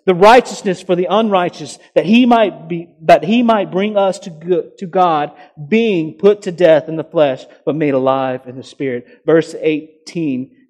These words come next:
to me, presents one of the richest and clearest New Testament summaries of the work of Christ. In one line there, look,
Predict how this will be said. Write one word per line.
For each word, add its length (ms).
to 80
me, 380
presents 600
one 120
of 60
the 80
richest 580
and 120
clearest 560
New 100
Testament 440
summaries 420
of 60
the 60
work 220
of 80
Christ. 420
In 160
one 420
line 320
there, 360
look, 320